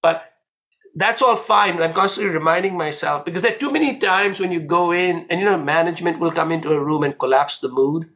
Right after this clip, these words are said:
of the room. And this is actually a Thomas Pynchon line. Like, you know, "She came into the room and collapsed the mood."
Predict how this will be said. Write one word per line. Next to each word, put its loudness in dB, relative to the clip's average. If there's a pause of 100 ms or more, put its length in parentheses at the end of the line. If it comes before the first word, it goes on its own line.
(180)
of -8
the 0
room. -2 (520)
And -2
this -4
is -4
actually 2
a 0
Thomas 0 (840)
Pynchon -6 (560)
line. 0 (420)
Like, 0
you -2
know, 0
"She -2
came 0
into -4
the -4
room -2
and -2
collapsed -2
the -6
mood." -2